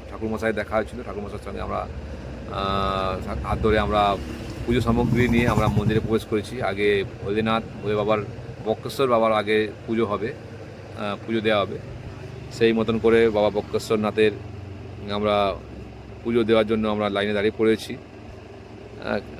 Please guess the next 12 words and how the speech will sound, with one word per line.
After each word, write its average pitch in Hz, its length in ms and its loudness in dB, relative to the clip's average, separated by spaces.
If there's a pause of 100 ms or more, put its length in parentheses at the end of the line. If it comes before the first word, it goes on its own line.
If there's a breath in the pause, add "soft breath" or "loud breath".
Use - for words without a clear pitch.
(360)
সামনে, 110 300 0
আমাদের 110 220 4
সামনে 107 300 -2
ছিল 104 360 4 (380)
কিছু 110 280 -6
সংখ্যক 104 300 2 (480)
দর্শনার্থী। 104 480 -4 (300)
তো - 60 -8
আমরাও 101 420 2 (1000)
যথারীতি 113 640 2
সময়ে 107 380 2
আমরা 104 380 2